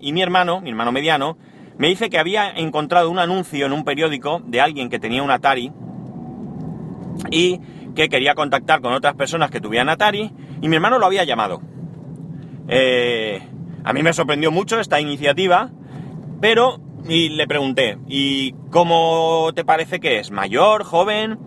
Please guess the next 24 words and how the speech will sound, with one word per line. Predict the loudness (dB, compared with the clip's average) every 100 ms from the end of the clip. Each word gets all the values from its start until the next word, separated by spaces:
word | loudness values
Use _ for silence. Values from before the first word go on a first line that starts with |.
| -16 -14 -4
Y | 2
me |
dijo, | 2 4
"Hombre, | 2 2
por | 2
la | 4
voz | 4 4
parece | 4 2 0
un | -2
chavalín". | 2 4 2 -2 -6 -16 -18 -18 -16 -16 -16 -16 -18 -16 -18 -18 -16 2
Pues | 4
bueno, | 4 2
ya | 2 2
habíamos | 2 -2 0
quedado, | 4 6 6
pues | 2 -4
aparecí | 0 0 0 -2
allí. | -2 -4 -10 -18 -20 -20 -18 0
Me | 4
abre | 6
la | 4
puerta | 2 -2
un | -4
señor | -2 0 4 4 2